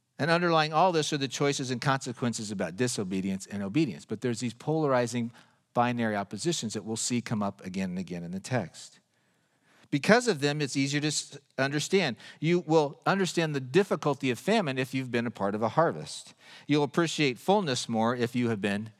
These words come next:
empty. Then the entire narrative, the entire book, and even this chapter is driven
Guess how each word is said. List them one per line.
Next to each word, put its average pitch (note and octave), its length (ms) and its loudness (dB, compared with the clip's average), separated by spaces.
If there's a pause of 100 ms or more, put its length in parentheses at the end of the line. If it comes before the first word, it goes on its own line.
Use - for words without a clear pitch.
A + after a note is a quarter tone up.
(140)
empty. D#3+ 400 -6 (2500)
Then F#3+ 160 4
the F#3 100 2
entire G#3 560 4
narrative, B2+ 400 0
the C#3+ 100 -2
entire C#3+ 360 2
book, C#3 260 -4
and D#3+ 240 0
even D3+ 240 0
this B2 140 -2
chapter C#3 360 0
is B2 220 -2
driven C#3 480 0